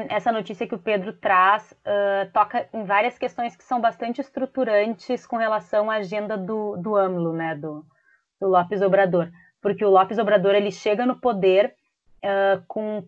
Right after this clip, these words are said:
propostas, ah, relativamente diferentes, né? Ele, o, o amlo chega no poder com uma agenda de centro-esquerda, foi eleito com uma agenda de centro-esquerda.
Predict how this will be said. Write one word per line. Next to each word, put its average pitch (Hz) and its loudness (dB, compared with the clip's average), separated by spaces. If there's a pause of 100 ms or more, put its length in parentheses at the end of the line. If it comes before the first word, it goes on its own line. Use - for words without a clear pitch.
propostas, 233 2 (1080)
ah, 180 4
relativamente 226 2
diferentes, 208 -4
né? 190 2
Ele, 165 -6
o, 165 -10
o 180 -2
amlo 180 -2
chega 202 -2
no 196 -2
poder 185 -2
com 196 -8
uma 190 0
agenda 180 -2
de 180 -8
centro-esquerda, 202 -2
foi 208 0
eleito 214 2
com - -8
uma 175 -2
agenda 165 -6
de 170 -20
centro-esquerda. 175 -8